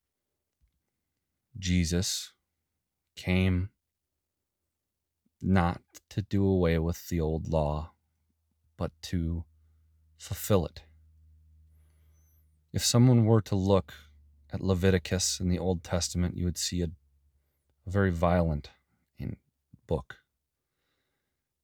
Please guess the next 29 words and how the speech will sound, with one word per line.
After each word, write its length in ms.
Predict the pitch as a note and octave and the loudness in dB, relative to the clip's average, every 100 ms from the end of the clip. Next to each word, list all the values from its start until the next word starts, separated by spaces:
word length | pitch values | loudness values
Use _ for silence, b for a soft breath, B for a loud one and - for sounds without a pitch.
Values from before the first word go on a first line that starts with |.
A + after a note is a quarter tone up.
| _ | _
It's 80 | _ - | _ -6
very 540 | F#2 F2+ F2 D#2+ D#2+ - _ _ _ _ _ _ _ _ _ _ _ - | 0 2 2 0 -4 -8 _ _ _ _ _ _ _ _ _ _ _ -18
cut 300 | - F#2 F2 | -4 -2 0
and 120 | D#2+ | -2
dry. 580 | D#2 D2+ D2 C#2+ C2 - _ _ _ _ _ _ _ _ _ _ _ _ _ _ _ _ _ _ | 0 0 0 -4 -8 -12 _ _ _ _ _ _ _ _ _ _ _ _ _ _ _ _ _ _
And, 380 | F2+ F#2 F2+ F2+ - | -4 -2 -2 -6 -14
uh, 40 | - - - _ - | -20 -20 -20 _ -4
maybe 280 | A2 A2+ A#2 | 2 6 6
at 140 | A2 | 6
that 220 | G#2 G2+ | 4 2
time, 400 | - F2+ F#2 F2+ | 0 0 2 4
that's 220 | F2 - | 2 0
the 100 | - | -2
only 200 | F2+ E2+ | 0 0
thing 360 | D#2+ - E2+ D#2+ | -2 -2 0 0
human 300 | E2+ D#2+ D#2+ | 0 0 -2
beings 540 | D2+ D#2 D#2 D#2 D2 | -2 -2 0 -2 -4
really 300 | D#2 D#2 D2 | -4 -4 -2
understood. 680 | D2 C#2+ C#2 - C#2+ C2+ B1+ - - _ _ _ _ _ _ _ _ _ _ _ _ _ _ _ _ _ _ _ _ _ | -2 -4 -6 -8 -8 -8 -8 -14 -20 _ _ _ _ _ _ _ _ _ _ _ _ _ _ _ _ _ _ _ _ _
But 140 | - - | -6 0
what 140 | F#2 | 2
I 200 | F#2 G2+ | 4 4
like 260 | G2 F#2+ - | 4 2 0
to 100 | - | -10
focus 500 | - E2 - E2+ D#2+ | -4 -2 -2 -6 -4
on 240 | C#2+ C#2+ | -4 -4
are 160 | C2+ C#2+ | -4 -6
the 120 | D2+ | -10
teachings 760 | - D#2 - C#2+ C2+ - - | -10 -10 -8 -6 -6 -8 -16